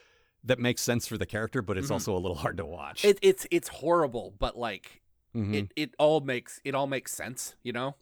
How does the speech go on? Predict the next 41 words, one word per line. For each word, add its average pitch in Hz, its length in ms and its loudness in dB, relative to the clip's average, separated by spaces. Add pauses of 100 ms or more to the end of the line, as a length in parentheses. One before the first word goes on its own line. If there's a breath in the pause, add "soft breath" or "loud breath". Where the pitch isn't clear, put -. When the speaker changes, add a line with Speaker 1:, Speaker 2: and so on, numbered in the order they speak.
(240)
Speaker 1:
Yeah, 127 300 -4
and 139 140 0
actually, 180 240 2
speaking 175 360 -2
of 104 120 -2
that 90 160 0
scene, 92 240 -2
this 92 160 -4
is, 95 160 -4
uh, 95 180 -8
unrelated, 117 500 2
but 98 160 -2
sort 147 200 2
of 95 80 0
related, 85 340 -4
that, 82 240 -4
that, 95 200 -6 (180)
that, 85 160 -12
like, 98 160 -6
this 101 160 -4
is - 80 -10
your 85 80 -6
bad 117 240 -4
thing. 60 200 -16
Speaker 2:
Mm-hmm. 156 260 -8 (100)
Yeah, 175 240 6
uh, 180 240 6
so 196 140 -2
the 170 100 -4
scene 233 280 -6
where, 160 240 0
uh, 131 180 2
Mel 143 260 -2
and 135 100 -6
her 131 140 -4
mom 123 480 -4
bond, 117 640 -8
uh, 92 240 -6 (220)
they 147 160 0
have 135 260 0
some 113 260 -6